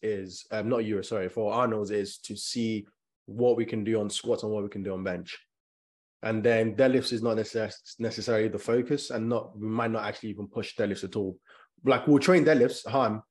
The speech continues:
and, like, depending on where Anatoly and Chance are, we'll see what happens on the day. And also depending on what the crowd is like, 'cause you're gonna have, like, people like Arnold,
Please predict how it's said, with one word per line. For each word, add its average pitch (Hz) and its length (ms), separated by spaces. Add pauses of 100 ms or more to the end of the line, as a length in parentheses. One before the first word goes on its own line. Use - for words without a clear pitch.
(280)
and, 113 120
like, 113 240
depending 135 360
on 127 200
where 123 160
Anatoly 117 640
and 104 140
Chance 113 340
are, 101 280
we'll 110 160
see 113 340
what 107 260
happens 104 360
on 95 120
the 95 60
day. 110 200
And 107 100
also 120 200
depending 127 280
on 113 60
what 127 100
the 110 80
crowd 139 280
is 98 120
like, 110 160
'cause 95 140
you're 110 100
gonna 120 180
have, 113 180
like, 101 200
people 107 200
like 101 160
Arnold, 107 520